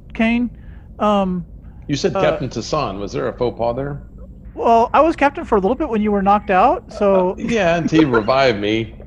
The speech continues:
Speaker 2: Anyway.
Speaker 1: No, but I was, I felt really important. It felt really good to be Captain
Speaker 2: Well, you should be
Speaker 1: Tassan for, like,
Speaker 2: important.
Speaker 1: six seconds. It was really nice.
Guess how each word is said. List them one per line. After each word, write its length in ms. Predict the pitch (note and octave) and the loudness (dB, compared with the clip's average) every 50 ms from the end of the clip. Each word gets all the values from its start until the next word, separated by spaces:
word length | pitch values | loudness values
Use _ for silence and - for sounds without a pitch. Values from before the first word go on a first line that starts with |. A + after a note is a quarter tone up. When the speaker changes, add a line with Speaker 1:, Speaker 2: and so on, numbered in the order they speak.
| - | -14
Speaker 2:
Anyway. 280 | - - - C#3 F3+ A3 | -12 -8 -4 0 2 4
Speaker 1:
No, 220 | - F#4+ F#4+ - | 4 4 4 4
but 140 | - - A#3+ | 4 2 2
I 120 | B3+ - - - C4+ - B3 | 2 2 2 2 2 2 2
was, 160 | C#4 C#4+ C4 | 4 4 2
I 100 | - A3+ - | 2 0 2
felt 180 | - C#4+ C#4 B3 | 2 2 2 4
really 180 | B3 C4+ C4 | 4 4 4
important. 460 | B3+ A#3 G3+ - A3 C4 F4+ E4+ A3+ | 2 0 0 2 2 2 2 0 -2
It 100 | G3+ G#3 G#3+ | -4 -4 -2
felt 140 | - A#3 A3+ | -2 0 2
really 200 | A3 G#3+ A3+ G#3 | 2 2 2 2
good 320 | F#3+ G#3+ G#3+ C4 C4 A3 | 0 0 -2 -2 -2 -2
to 60 | F#3+ F3+ | -4 -6
be 120 | F#3+ G3 | -8 -8
Captain 260 | - - G3 G3+ - - | -6 -4 -4 -4 -4 -4
Speaker 2:
Well, 80 | - | -4
you 80 | B2+ A#2 | -4 -4
should 160 | - - G3 | 0 2 2
be 180 | G3+ G#3+ A#3 A3+ | 2 4 2 2
Speaker 1:
Tassan 80 | G#3+ G3 | 0 0
for, 80 | G3+ | 0
like, 200 | F#3 F3+ E3+ D#3 | 2 2 2 0
Speaker 2:
important. 500 | D3 - - - - - - - - - | -2 -8 -14 -16 -18 -20 -20 -18 -20 -8
Speaker 1:
six 220 | - G#3+ G#3 - - | -6 -6 -6 -2 0
seconds. 520 | A3 A3+ B3 A3 G#3+ F3+ F#3 G3+ - - | 0 0 0 0 -4 -6 -6 -6 -8 -10
It 80 | F#3+ F#3+ | -10 -8
was 240 | B3 G3 - - | -8 -10 -10 -8
really 240 | - G#3+ G3 F#3+ F3+ - - - | -6 -6 -4 -6 -6 -8 -10 -8
nice. 420 | G3 G3 G3 F#3 F3+ F3+ - - | -6 -6 -4 -6 -6 -10 -12 -16